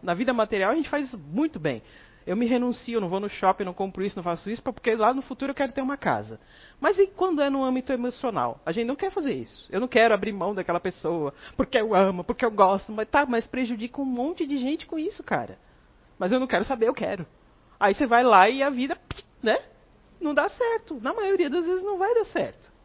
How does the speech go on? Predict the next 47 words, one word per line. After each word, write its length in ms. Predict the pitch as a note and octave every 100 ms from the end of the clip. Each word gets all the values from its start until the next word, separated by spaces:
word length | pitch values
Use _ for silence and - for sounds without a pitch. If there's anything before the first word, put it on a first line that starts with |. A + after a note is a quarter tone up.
| _ -
né? 160 | G3 - - -
A 80 | G3+
gente 240 | B3+ C4+
não 120 | C4+
presta 360 | C4+ A3+ B3+ C4
atenção 380 | C4 B3+ - A#3
a 80 |
esses 180 | A#3+ A#3+
sinais. 380 | - F4 A#3 F3+
Eu 80 | F#3
tô 140 | A3+
dizendo 300 | A3+ A3+ A#3+
isso 120 | A#3+ -
porque 120 | C4+
eu 40 |
já 120 | E4+
fiz 200 | E4 B4+ C5
isso, 180 | B4 -
tá? 100 | C#5+ - _ _ - _ _
Já 180 | D4+ G4
fiz 260 | G4+ G#4 F4+
isso, 220 | F4 -
sim. 180 | F4 D4 - - - _ -
Ca-, 180 | G3+
e 140 | A#3+ A#3+
olha, 300 | A3+ D4 G#3 - -
e, 280 | G#3 G3
e 40 | G3
demorou 640 | E3 C4 C#4+ C#4+ A#3+ C4
pra 100 | B3+
tomar 260 | A#3 G3+ G3+
te-, 220 | A3 E3 D#3+ -
tomar 200 | G#3 G3+
atento 400 | - G#3 G3+ D3
disso, 340 | C#3+ B2 -
né? 120 | F3
Foram, 420 | C4 A#3 G#3+ G#3 - - - _ _ -
eu 80 | F#3+
não 120 | A3+
vou 120 | A3+ D4
dizer 200 | B3 D4
que 80 |
foram 240 | - C4 A3+
vinte 340 | A#3+ C4+ D4
anos 260 | B3 A#3+ F#3+
de 140 | F#3+
erro, 420 | G#3 F3 C3+ A#2+